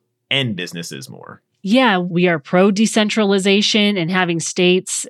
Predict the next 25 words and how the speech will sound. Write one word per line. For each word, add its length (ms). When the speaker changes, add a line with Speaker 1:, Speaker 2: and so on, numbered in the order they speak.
Speaker 2:
determine 540
their 180
own 260
futures, 600
but 320
you 240
really 400
laid 240
out 400
why 240
it's 260
better, 560
or 160
why 240
this 220
is 180
the 100
best 640
of 300
the 80
federal 340
government, 480
is 180
having 280
this 240